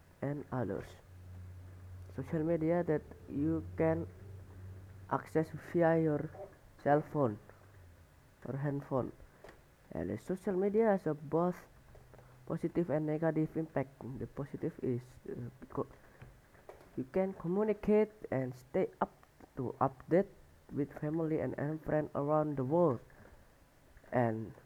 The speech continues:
we can find new friends and communities.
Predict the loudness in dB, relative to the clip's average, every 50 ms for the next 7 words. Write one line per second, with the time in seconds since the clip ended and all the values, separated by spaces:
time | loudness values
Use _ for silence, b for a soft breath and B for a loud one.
0 | -12 -6 -2 2 4 4 4 4 2 4 4 6 6 6 4 2 -2 0 2 4
1 | 4 6 4 4 4 4 4 6 4 4 2 0 -4 B B B B B B B
2 | B B -20 -20 -20 -20 -20 -20 -20 -20 -20 -20 -20 -20 -20 -20 -20 -20 -20 -20
3 | -20 -20 -20 _ -20 -12 -4 0 2 4 4 4 2 -2 -2 -2 0 0 0 -2
4 | -2 -2 0 0 2 4 4 2 2 0 2 4 4 4 4